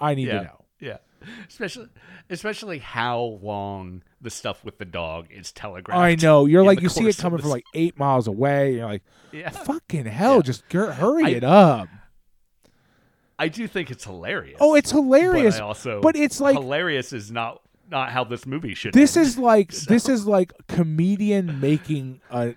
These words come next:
Speaker 1: an action movie level bullshit. Like, this is not
Speaker 2: Yeah,
Speaker 1: what you're getting.
Speaker 2: yeah.
Speaker 1: Like, the movie has, for the most part, been, like I said, by the numbers, but very much a noir, right? Like, it, it, they, they, like,
Speaker 2: Yeah.
Speaker 1: we've got the fucking, like, like,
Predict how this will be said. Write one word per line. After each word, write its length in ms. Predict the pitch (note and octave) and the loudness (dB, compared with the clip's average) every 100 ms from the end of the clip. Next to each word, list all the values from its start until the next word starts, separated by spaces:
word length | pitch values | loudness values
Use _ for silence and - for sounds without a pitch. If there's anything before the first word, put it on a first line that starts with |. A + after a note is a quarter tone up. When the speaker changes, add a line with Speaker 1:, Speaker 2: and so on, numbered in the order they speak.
| - | -8
Speaker 1:
an 200 | B2 B2 | -10 -8
action 500 | A#2 C3+ - C3 A2+ | -6 -6 -4 -4 -2
movie 320 | A2 G#2+ G#2+ | -4 -4 -4
level 420 | G2+ G2 G2 F#2+ F2 | -4 -6 -6 -8 -8
bullshit. 540 | G2+ F#2 - F2 C#2 | -10 -10 -10 -12 -12
Like, 200 | G#2+ A2 | -8 -4
this 180 | - D#3 | -2 -2
is 120 | E3+ | -4
not 380 | D#3+ E3 E3 D#3+ | -2 0 0 -2
Speaker 2:
Yeah, 120 | C3+ | -2
Speaker 1:
what 120 | C3+ B2+ | -4 -4
you're 80 | |
getting. 320 | B2 C3 C3 B2+ | -4 -2 -2 -2
Speaker 2:
yeah. 60 | - - - - | -10 -20 -10 -4
Speaker 1:
Like, 140 | E3 | 2
the 80 | G3+ | 4
movie 300 | C4+ A#3+ F#3+ | 4 2 2
has, 300 | D3 D3+ - _ _ - | 2 0 -2 _ _ -2
for 140 | B3 | 2
the 100 | G#3+ | 4
most 300 | F#3+ A3 G3+ | 6 4 4
part, 300 | C#3+ A2+ G#2 | -2 -4 -4
been, 240 | A2+ A#2 A#2 _ _ _ _ _ | -2 -2 -4 _ _ _ _ _
like 240 | F#3+ F3+ | -2 0
I 40 | D3+ | 0
said, 340 | C3 G2+ F#2 | -2 -6 0
by 220 | F#3+ G3 | 4 4
the 100 | D3 | 4
numbers, 720 | B2+ D#3+ F3 B2+ G#2+ G2 - - _ _ - | 2 2 2 0 0 0 -4 -14 _ _ -16
but 540 | A2+ A2+ C3+ A#2+ A#2 _ _ _ _ | -2 4 4 2 -2 _ _ _ _
very 160 | C#3 C#3 | 2 4
much 220 | C3 A#2 | 2 -2
a 60 | A2 | -4
noir, 400 | G2+ G2 F2 C#2 | -4 -6 -8 -12
right? 260 | E2+ F#2+ G2+ | -10 -8 -6
Like, 180 | A2+ A#2 | -6 -4
it, 100 | A#2 | -2
it, 200 | A#2+ A#2 | -2 0
they, 160 | C3+ C3+ | 0 0
they, 240 | C#3 C3+ _ _ | -2 -4 _ _
like, 240 | - D3 B2 | -16 -16 -8
Speaker 2:
Yeah. 80 | C3 | -6
Speaker 1:
we've 80 | B2+ | -2
got 180 | E3 D#3 | -2 -2
the 100 | G2+ | -6
fucking, 460 | - C#3 G#2 G2 A2 | -6 -6 -6 -8 -6
like, 180 | D3 | -2
like, 220 | E3 D#3+ | -2 -2